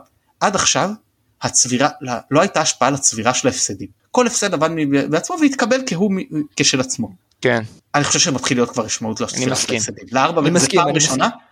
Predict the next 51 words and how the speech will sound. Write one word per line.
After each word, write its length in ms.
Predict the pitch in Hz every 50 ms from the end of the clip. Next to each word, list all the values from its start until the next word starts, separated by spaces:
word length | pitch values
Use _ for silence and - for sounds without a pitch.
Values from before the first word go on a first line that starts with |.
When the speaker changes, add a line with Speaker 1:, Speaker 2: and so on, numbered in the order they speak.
| _ _ _
Speaker 1:
שיש 220 | - - 165 143 175
לזה 100 | 151 135
משמעות, 340 | 117 - - 143 196 277 269 - - _ _ -
Speaker 2:
אני 80 | 139 -
Speaker 1:
ו-, 60 | 143
Speaker 2:
מסכים. 280 | 139 135 139 131 131 127
Speaker 1:
ו-, 240 | - - _ _ _ _ _ - -
ולא 280 | 131 127 127 135 160 180
מן 140 | 180 185 165
הנמנע 280 | 160 151 147 147 147
שזה 220 | 139 - 147 123 131
יהיה 80 | 139
חמש 300 | 139 - 131 135 139 - -
משש, 340 | 123 - - 214 220 - 139
וזה 140 | 120 113
כבר 220 | - - 120 117 107
יהיה 340 | 117 123 123 123 123 120 113
סיפור 300 | - - 104 - 123 -
Speaker 2:
עדי, 100 | - -
Speaker 1:
של, 200 | 117 - 113 107 107 107 110 107 107 107 107 104 - _ _ - -
אה, 60 | 160
Speaker 2:
אה, 140 | 170 156 151
אני 120 | 156 156 151
אסיים 360 | 147 - 165 156 160 160 147
בזה, 320 | 139 127 - 123 120 117 113 - -
ולדעתי 460 | - 123 120 117 113 123 120 - 139
זה 80 | 127 123
גם 240 | 113 117 117 113 - - -
סיכום 300 | - - - - 123 117
טוב 160 | - 120 110
של 140 | - - 113
המשחק 340 | 110 107 - - 110 -
הזה. 240 | 113 107 110 107 110 - - _ -
עדי 220 | 143 156 156 143
כתב 280 | - 165 165 - 131 120 120
נורא 220 | 117 113 117 117
יפה 200 | 117 117 - 117
בוואטסאפ, 460 | 110 110 107 110 110 - - 107 -
עדי 180 | 113 113 110 113
בן 180 | 107 110 110
דניאל 240 | 107 107 107 107 110
חבר. 340 | 107 - - 104 107 107 104 101 - _ - - - - - - -
הוא 100 | - -
כתב, 360 | - 120 - 139 143 156 147 - - - - _ _ _ _ -
"הצ'מפיונס 520 | - - - - 165 156 - 180 - -
הרגיל 240 | 135 120 120 131 143
את 60 | 127
השחקנים 440 | 117 - - 117 - - 120 131 143
שזה 200 | 147 - 120 117
בסדר 360 | 113 113 - - 127 120 120
להפסיד, 500 | 117 113 110 107 - - - 120 113 104